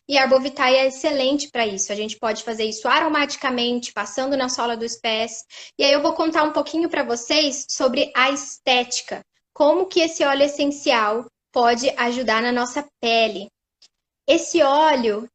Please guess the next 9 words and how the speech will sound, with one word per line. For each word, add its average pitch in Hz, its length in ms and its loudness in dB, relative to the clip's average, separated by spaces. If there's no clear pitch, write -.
ele 285 200 4
também 311 480 4
pode 294 280 0
ser 302 160 -2
aplicado 269 560 0
nas 285 320 0
manchas 277 1000 0
da 226 180 0
pele 233 560 0